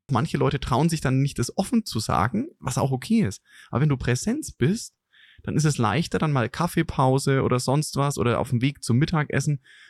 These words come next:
nimmst du die Person mal beiseite und sagst, hey, ähm, du kannst das Gespräch halt darauf hinlenken und dann kriegst du halt auch mal wertvollen Input, den du sonst in der großen Runde nicht so bekommen hättest.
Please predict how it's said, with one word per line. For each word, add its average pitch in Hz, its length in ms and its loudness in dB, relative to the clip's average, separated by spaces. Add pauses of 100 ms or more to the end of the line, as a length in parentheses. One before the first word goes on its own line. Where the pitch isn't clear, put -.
nimmst 147 260 2
du 143 60 -4
die 135 80 -4
Person 127 320 2
mal 120 120 2
beiseite 123 420 2
und 127 80 0
sagst, 123 220 -4
hey, 151 280 0 (100)
ähm, 143 460 -2
du - 80 -6
kannst 139 260 -4
das 147 120 -6
Gespräch - 320 -4
halt 151 100 -2
darauf 127 240 -2
hinlenken 170 400 4
und 117 60 2
dann 123 140 0
kriegst - 280 -10
du 143 60 2
halt 139 160 -4 (400)
auch - 120 0
mal 226 180 2
wertvollen 139 340 0
Input, 160 300 0
den 139 100 2
du 127 60 2
sonst 135 240 -2
in 123 80 -4
der 123 80 2
großen 151 340 0
Runde 156 340 -4 (440)
nicht 175 280 2
so 196 160 0
bekommen 202 460 0
hättest. 262 460 -10